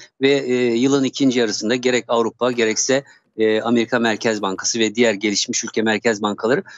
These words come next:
faiz indirimine geçecek. Bu altını, e, destekleyecek. Şu anda, e, biraz dalgalı bir seyir var. Biraz önce Amerika'dan gelen ekonomik veri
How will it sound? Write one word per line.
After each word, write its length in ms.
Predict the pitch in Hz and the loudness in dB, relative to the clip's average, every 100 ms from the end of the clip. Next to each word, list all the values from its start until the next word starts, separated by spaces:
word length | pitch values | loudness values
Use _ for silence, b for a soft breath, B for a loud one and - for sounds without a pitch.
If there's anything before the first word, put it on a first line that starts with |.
| B | B
faiz 280 | 151 143 117 | 0 2 2
indirimine 400 | 110 95 101 98 | -2 -2 -2 -2
geçecek. 440 | 98 101 - 202 - | -2 -2 0 -2 0
Bu 140 | 214 160 | 0 2
altını, 420 | 143 135 202 180 160 | 2 0 -2 -2 -4
e, 300 | 156 147 143 | 2 4 4
destekleyecek. 640 | 156 151 - 131 123 104 107 | 4 2 2 0 0 0 0
Şu 160 | - 165 | 2 2
anda, 320 | 165 170 170 B B B 143 | 2 0 -2 B B B 0
e, 340 | 139 135 135 143 165 | 2 4 0 -2 0
biraz 280 | 165 160 | 0 2
dalgalı 420 | 143 147 143 156 135 | 2 2 2 0 0
bir 40 | |
seyir 300 | - 117 104 | -2 -2 -2
var. 220 | 98 101 117 | -2 -4 -6
Biraz 380 | 131 127 127 117 | -10 -2 -2 0
önce 400 | 120 117 123 120 B B - | -2 0 0 -2 B B -2
Amerika'dan 540 | 123 120 127 120 117 | 0 0 0 0 0
gelen 280 | 120 117 117 | 0 0 -2
ekonomik 500 | 117 - 123 123 - | -6 -2 0 0 0
veri 320 | 117 117 113 | 2 2 0